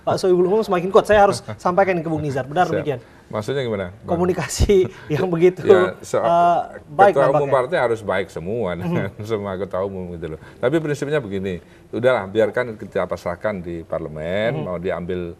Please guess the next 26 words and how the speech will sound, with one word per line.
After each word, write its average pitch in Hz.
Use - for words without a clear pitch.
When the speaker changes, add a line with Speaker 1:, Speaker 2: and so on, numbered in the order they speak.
Speaker 2:
apakah 80
itu 82
no-, 82
nol 82
persen 101
atau 87
tanpa 85
ada 82
batasan, 82
kata 82
Bang 78
Said, 90
atau 78
dua 80
puluh 87
persen. 85
Biarkan 98
mekanisme 110
itu 123
berlalu. 85
Tapi 143
kita 135
akan 110
memberikan 98
sebuah 95
putusan 98